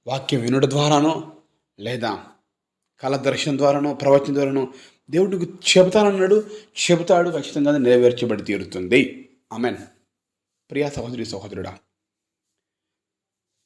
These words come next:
ఎన్ని ఇబ్బందులు, ఎన్ని ఇరుకులు, ఎన్ని ఇక్కట్లు, ఎన్ని బాధలు, ఎన్ని బలహీనతలు, ఎంత, ఆ, సమస్య నీకు ఎదురవుతున్నా కానీ నీ సమస్యను బట్టి కృంగిపోకు. నీ మీద దృష్టి ఉంచి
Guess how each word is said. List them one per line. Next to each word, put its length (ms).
ఎన్ని 300
ఇబ్బందులు, 640
ఎన్ని 320
ఇరుకులు, 540
ఎన్ని 300
ఇక్కట్లు, 480
ఎన్ని 240
బాధలు, 440
ఎన్ని 240
బలహీనతలు, 640
ఎంత, 240
ఆ, 200
సమస్య 500
నీకు 220
ఎదురవుతున్నా 520
కానీ 280
నీ 120
సమస్యను 480
బట్టి 180
కృంగిపోకు. 680
నీ 120
మీద 280
దృష్టి 320
ఉంచి 280